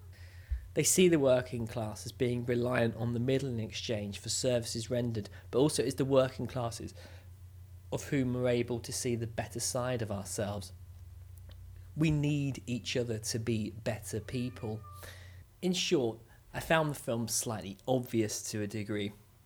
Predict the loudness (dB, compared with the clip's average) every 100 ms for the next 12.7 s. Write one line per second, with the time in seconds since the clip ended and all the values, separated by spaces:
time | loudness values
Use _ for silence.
0 | -4 -4 -2 -2 -2 -2 -2 -6 -6 -6
1 | -4 -8 -12 -20 -12 -6 -4 -2 0 -2
2 | -4 -6 -6 -8 -6 -6 -6 -6 -8 -8
3 | -12 -12 -10 -8 -8 -4 -4 -6 -8 -10
4 | -10 -12 -10 -8 -6 -8 -12 -18 -20 -10
5 | 2 4 4 6 6 6 2 -4 -2 -2
6 | -2 -10 -20 -4 0 4 6 8 8 4
7 | 0 -4 -8 -20 -20 -14 -2 2 2 2
8 | -2 -2 -2 -2 -2 -2 -4 -4 -6 -2
9 | -2 0 -2 -6 -8 -18 -20 -20 -20 -20
10 | -8 0 2 2 0 4 6 6 4 4
11 | 2 0 -2 0 -2 -2 -4 -6 -8 -10
12 | -4 -2 0 -2 -2 -4 -6